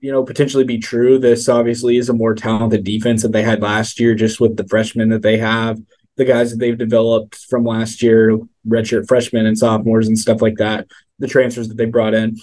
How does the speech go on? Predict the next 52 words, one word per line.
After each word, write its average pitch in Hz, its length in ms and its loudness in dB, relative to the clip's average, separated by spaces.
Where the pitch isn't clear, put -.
You 131 80 -2
know, 123 100 2
we've 143 140 2
known 135 240 2
that 113 240 -4
all 104 160 -6
year. 98 320 -10
But 139 320 2
Danny 180 180 2
Stutzman 226 340 2
really 202 180 6
does 175 200 4
make 170 120 0
a 160 40 -2
big 127 180 0
difference. - 560 -12
I 117 40 -10
mean, 110 180 -4
his, 143 260 2
his 135 180 -10
communication 135 640 2
is - 160 -8
key. 131 320 -2
And 123 100 -6
he 147 140 0
even 175 180 0
talked 170 260 -2
about 135 160 2
after 123 200 -4
the 113 80 -8
game, 127 320 -2
you 107 60 -2
know, 110 200 -4
uh, 113 260 -4
I 120 120 -4
don't 131 160 4
know, 131 340 2
I 139 40 -10
don't 165 140 -2
know 156 80 4
if 151 100 0
you 151 100 2
necessarily 139 540 0
quantify 131 440 -2
it 113 40 0
as 110 140 -4
rust 131 380 0
or 123 80 4
what 131 120 4
it 110 80 0
was, 117 220 0
but 120 260 -4